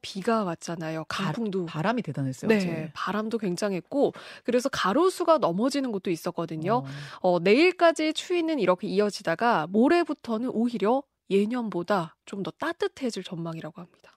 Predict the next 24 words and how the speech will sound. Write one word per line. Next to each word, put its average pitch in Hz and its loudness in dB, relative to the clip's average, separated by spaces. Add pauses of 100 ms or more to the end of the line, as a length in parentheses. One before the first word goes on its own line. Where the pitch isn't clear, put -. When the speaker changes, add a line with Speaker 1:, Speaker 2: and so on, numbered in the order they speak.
Speaker 2:
또 214 2
반팔이에요, 214 2
그러면? 180 2
<laughs> 226 -2
패딩 370 4
입었다, 302 4
반팔 220 4
입었다, 214 0
이게 185 4
무슨 165 0
Speaker 1:
그런 294 8
Speaker 2:
일입니까? 262 -2
Speaker 1:
분들도 240 -2
있을 226 -2
것 202 0
같아요. 175 -4
Speaker 2:
<laughs> - -10
근데 311 2
이게 277 2
우리나라만 320 2
이런 190 0
게 220 -2
아니라면서요? 147 -4
Speaker 1:
네, 170 -2